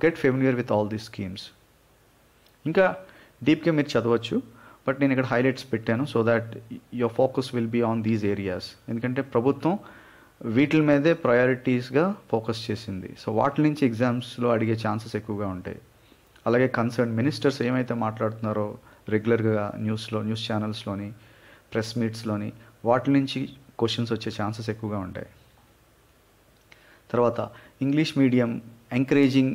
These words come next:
English medium education in government schools. ఆ మధ్య అంతా ఇంగ్లీష్ మీడియం జీవో మీద పెద్ద, ఆ, చర్చలు జరిగినాయి, ఆర్గ్యుమెంట్స్ జరిగినాయి. So ఇంగ్లీష్ మీడియం కూడా ఇంపార్టెన్స్ ఇస్తుంది ఈ ప్రభుత్వం అని చెప్తున్నారు నవరత్నాల ఎడ్యుకేషన్ అనే ఒక సెక్షన్లో.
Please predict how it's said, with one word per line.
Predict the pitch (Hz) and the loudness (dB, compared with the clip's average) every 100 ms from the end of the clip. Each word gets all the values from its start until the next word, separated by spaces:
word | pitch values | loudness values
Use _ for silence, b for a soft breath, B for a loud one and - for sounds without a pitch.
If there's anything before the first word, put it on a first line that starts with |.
| 123 | 2
English | 127 135 127 | 2 2 2
medium | 120 120 110 | 0 0 0
education | 110 113 110 - 220 - - _ 147 | -2 -4 -4 -2 -4 -6 -14 _ -4
in | 269 - 113 | -4 -4 -2
government | 110 107 107 104 - | 0 0 -2 -4 -8
schools. | 98 98 - 110 - b b - | -8 -10 -12 -16 -18 b b -4
ఆ | 113 | -2
మధ్య | 113 113 | -2 -2
అంతా | 113 113 | -2 -2
ఇంగ్లీష్ | 107 110 - | -4 -4 -4
మీడియం | 107 104 98 | -6 -6 -8
జీవో | 104 107 107 | -6 -4 -4
మీద | 101 | -4
పెద్ద, | 101 95 107 104 110 B B B _ 117 | -6 -4 -4 -4 -10 B B B _ -6
ఆ, | 104 98 - - - _ _ _ - - | -6 -6 -8 -12 -18 _ _ _ -8 -2
చర్చలు | 117 - 110 | -2 -2 -2
జరిగినాయి, | 107 101 107 104 | 0 -2 -2 -2
ఆర్గ్యుమెంట్స్ | 104 101 104 107 | -4 -4 -6 -6
జరిగినాయి. | 98 92 92 - - | -8 -8 -10 -12 -8
So | 143 233 - b b b b - 127 | -6 -6 -10 b b b b -6 0
ఇంగ్లీష్ | 147 156 151 | 2 2 2
మీడియం | 135 127 123 127 | 0 0 -2 -4
కూడా | 156 127 | -4 0
ఇంపార్టెన్స్ | 120 117 110 110 | 2 2 2 -4
ఇస్తుంది | - 110 104 | -8 -6 -4
ఈ | - | -4
ప్రభుత్వం | 101 104 113 | -4 -4 -4
అని | 127 | -2
చెప్తున్నారు | 110 - 101 98 107 | -4 -4 -6 -6 -4
నవరత్నాల | 104 104 110 - 107 104 | -2 -2 -4 -4 -4 -4
ఎడ్యుకేషన్ | 95 - 104 - 101 98 | -8 -6 -6 -4 -4 -4
అనే | 98 95 | -4 -6
ఒక | - 92 104 - b b b b b b b b _ - | -8 -10 -12 -16 b b b b b b b b _ -12
సెక్షన్లో. | 110 - 95 90 | -10 -8 -8 -8